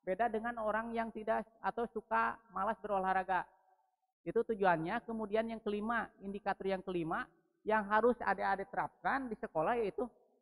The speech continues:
memberantas jentik nyamuk. Jadi kalau bisa di sekolah itu ada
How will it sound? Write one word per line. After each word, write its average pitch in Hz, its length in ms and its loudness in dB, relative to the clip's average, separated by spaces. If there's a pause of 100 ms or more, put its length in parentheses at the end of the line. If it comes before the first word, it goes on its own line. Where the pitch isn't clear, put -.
(160)
memberantas 196 560 -2
jentik 202 320 -10
nyamuk. 226 320 -2 (560)
Jadi 175 320 2
kalau 208 240 2
bisa 202 480 0
di 202 160 -10
sekolah 190 400 2
itu 214 320 -2
ada 202 560 2